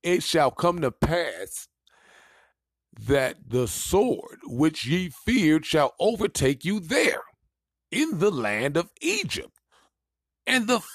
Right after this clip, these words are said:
famine whereof ye were afraid shall follow close after you there in Egypt, and there you shall die. So you were,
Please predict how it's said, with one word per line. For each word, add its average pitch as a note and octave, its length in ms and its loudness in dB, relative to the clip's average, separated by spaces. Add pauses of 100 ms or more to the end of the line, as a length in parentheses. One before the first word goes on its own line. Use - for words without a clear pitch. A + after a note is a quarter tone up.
famine A#2 560 0
whereof C3+ 440 4
ye E3+ 200 -4
were D3+ 280 2
afraid D#3+ 640 -2 (120)
shall C#3 760 -2
follow F3 760 2 (160)
close D3 420 2 (120)
after C#3+ 380 -4
you B2+ 300 -2 (100)
there B2 360 4
in C#3+ 120 -4
Egypt, D3 520 -2 (460)
and C3 220 0
there A#2+ 180 6
you G#2+ 180 0
shall G2+ 280 -2
die. E2+ 380 -4 (360)
So C#3+ 320 2 (180)
you E3+ 200 0
were, F3+ 480 0